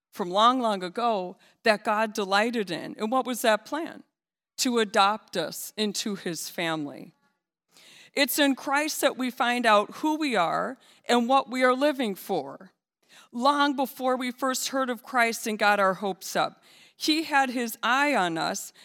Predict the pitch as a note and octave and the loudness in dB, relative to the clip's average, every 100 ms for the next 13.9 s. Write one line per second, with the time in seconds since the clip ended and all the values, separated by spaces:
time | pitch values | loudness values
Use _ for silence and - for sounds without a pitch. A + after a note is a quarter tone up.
0 | - B3 G#3+ A#3 G#3 A3+ C4+ E4+ D4 G#3 | -2 -2 0 -4 -2 -2 -2 -2 0 0
1 | F3 - - F#3+ F#3+ - G3 E3+ A3+ C4 | 0 -4 0 2 2 -2 -6 -4 0 2
2 | D4 C4+ G#3 - F3+ D#3+ D#3+ E3+ A3 _ | 2 0 -4 -4 -6 -4 -6 -6 -8 _
3 | - - - - D4 C#4+ A3+ A3+ - C4 | -20 -20 -6 2 2 4 0 0 2 2
4 | C#4+ C#4 A3 G#3 - D4+ D4 G3 - - | 2 2 4 2 0 0 0 -4 -2 -4
5 | G#3 G3 - B3 C4+ B3 G3 D#3+ E3 F#3+ | -4 -4 -4 -4 -4 -2 2 2 2 -2
6 | _ _ _ A#3 A3+ A3+ B3 A#3+ B3 - | _ _ _ 0 2 4 2 2 -6 -2
7 | C#4 G#3+ F3 G3 G#3+ - G#3 - G#3 G3+ | 0 0 0 -6 -6 -2 0 2 0 0
8 | G#3 G#3 B3+ B3 - - - _ _ _ | -4 -2 2 2 0 -10 -20 _ _ _
9 | _ _ _ _ _ - - - C#4 - | _ _ _ _ _ -20 -10 -2 0 2
10 | C#4+ C4+ - D4 D#4 - D#4+ - A#3 A#3+ | 0 0 -2 -2 -2 -2 -2 -2 -2 -2
11 | F3 C#3 - _ _ G#3+ C4+ D4+ - D4+ | -4 -6 -14 _ _ 0 2 2 0 -2
12 | D#4 A#3+ C4+ B3 A3 G3+ - - G#3 G3+ | -2 0 -2 -2 -2 -4 -4 -6 -6 -4
13 | G3+ F3+ F3+ F#3+ A#3 G#3 E3 G2 | -6 -6 -8 -4 -4 -4 -6 -8